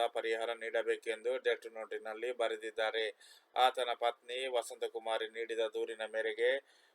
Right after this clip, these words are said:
ಪೊಲೀಸರು ಆತನ ಸಹೋದರಾದ ನಾಗರಾಜ್, ಶ್ರೀನಿವಾಸ್ ಮತ್ತು ಕೆ ಆರ್ ಡಿ ಎಲ್ ಸೇರಿದಂತೆ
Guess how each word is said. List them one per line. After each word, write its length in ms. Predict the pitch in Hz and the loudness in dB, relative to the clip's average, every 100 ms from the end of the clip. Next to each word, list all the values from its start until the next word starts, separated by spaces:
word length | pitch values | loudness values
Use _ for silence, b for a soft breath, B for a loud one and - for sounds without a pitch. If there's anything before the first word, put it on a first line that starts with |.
| - | -2
ಪೊಲೀಸರು 420 | 135 131 127 120 | 0 0 -2 2
ಆತನ 280 | 120 117 117 | 4 2 -2
ಸಹೋದರಾದ 680 | 113 123 120 117 113 113 113 | -4 -2 0 2 2 2 2
ನಾಗರಾಜ್, 600 | 120 117 110 110 113 113 | 0 0 0 2 2 0
ಶ್ರೀನಿವಾಸ್ 580 | - 113 113 117 120 120 | -2 -8 -4 -2 -2 -2
ಮತ್ತು 280 | 113 - 113 | -6 -6 -6
ಕೆ 120 | 120 | 0
ಆರ್ 260 | 113 110 107 | 2 2 0
ಡಿ 160 | 113 | -2
ಎಲ್ 300 | 110 117 127 123 B B B - | 0 2 0 -4 B B B 0
ಸೇರಿದಂತೆ 540 | 135 123 117 117 120 | 2 4 2 -2 2